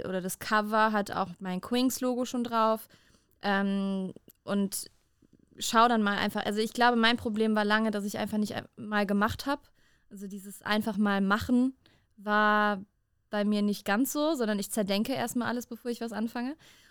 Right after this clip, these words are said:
Und das war auch, glaub ich, das Problem. Also für all diejenigen, die gerade zuhören oder zuschauen,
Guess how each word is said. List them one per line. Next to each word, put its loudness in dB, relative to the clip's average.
Und 4
das -4
war 6
auch, -4
glaub -2
ich, -6
das -6
Problem. -2
Also -4
für -6
all 0
diejenigen, 0
die -4
gerade -4
zuhören 0
oder -2
zuschauen, 0